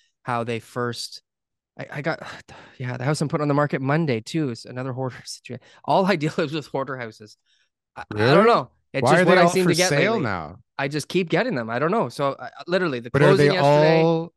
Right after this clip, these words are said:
Speaker 2: not
Speaker 1: the, the,
Speaker 2: paying
Speaker 1: the,
Speaker 2: rent?
Speaker 1: the, the apartment building that had to, uh, extend and my new listing on Monday were all, like, severe hoarder situations.
Speaker 2: But
Speaker 1: Severe, like,
Speaker 2: that
Speaker 1: the
Speaker 2: stopped
Speaker 1: most you've ever
Speaker 2: paying
Speaker 1: seen.
Speaker 2: rent?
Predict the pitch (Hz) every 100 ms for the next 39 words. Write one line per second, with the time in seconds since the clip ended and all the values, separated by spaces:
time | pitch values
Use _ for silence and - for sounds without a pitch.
0 | - 131 135 135 139 131 143 139 120 123
1 | 151 135 135 135 131 202 208 196 196 180
2 | 170 170 156 151 - 139 135 139 - 175
3 | 170 170 165 - _ _ 143 160 151 147
4 | 151 143 - 135 123 123 120 120 117 120
5 | 120 120 127 120 - _ _ - 190 175
6 | 160 160 151 143 139 131 120 147 131 123
7 | 127 120 120 - 123 127 117 113 - 104
8 | - - _ - 127 - 180 147 127 110
9 | - 127 - 143 131 - 165 156 165 -
10 | 156 147 120 120 151 226